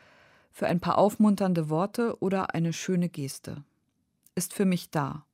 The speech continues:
und wird mir zu einem Engel besonderer Art.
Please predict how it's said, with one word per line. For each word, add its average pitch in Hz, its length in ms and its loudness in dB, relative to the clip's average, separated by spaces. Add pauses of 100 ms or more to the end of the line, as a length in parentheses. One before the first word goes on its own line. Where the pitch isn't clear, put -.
(600)
und 180 160 2
wird 190 160 2
mir 214 220 6
zu - 240 -4
einem 165 260 2
Engel 202 380 2
besonderer 160 640 -4
Art. - 360 -10